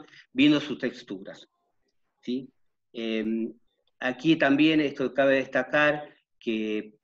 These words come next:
parte del trabajo lo estamos haciendo con, eh, Corfo, que es el, la Corporación de Fomento del Valle Bonaerense,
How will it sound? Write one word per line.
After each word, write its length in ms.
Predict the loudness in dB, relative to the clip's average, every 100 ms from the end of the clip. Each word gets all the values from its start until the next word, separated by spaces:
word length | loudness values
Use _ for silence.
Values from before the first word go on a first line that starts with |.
| _ _ _ _ _ _ _ _ _ -2
parte 400 | 0 0 0 0
del 180 | 0 0
trabajo 540 | 2 4 4 2 -2
lo 60 | -2
estamos 380 | 0 0 0
haciendo 640 | -4 -4 0 2 2 -2 -2
con, 460 | 0 0 0 -8 _ _
eh, 280 | -10 -8 -6
Corfo, 500 | 2 2 2 -2 -10
que 120 | -8
es 160 | -10 -8
el, 240 | -8 -6
la 120 | -8 -8
Corporación 640 | -8 -8 -10 -6 -2 0
de 100 | -2
Fomento 580 | -2 -2 0 -4 -6 -10
del 220 | -8 -8
Valle 260 | -10 -10
Bonaerense, 680 | -12 -10 -8 -8 -8 -12 -20